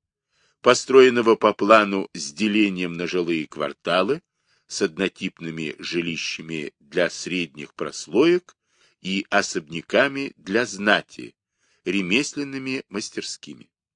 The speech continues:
Одним из лучших памятников египетского градостроительства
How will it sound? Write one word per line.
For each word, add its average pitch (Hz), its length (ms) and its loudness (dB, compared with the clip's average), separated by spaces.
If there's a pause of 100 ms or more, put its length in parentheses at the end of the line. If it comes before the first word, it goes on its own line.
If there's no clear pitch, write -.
(1600)
Одним 147 580 4 (100)
из 160 240 -2
лучших 156 580 -2
памятников 92 1000 0
египетского 95 920 -4
градостроительства 87 1300 -2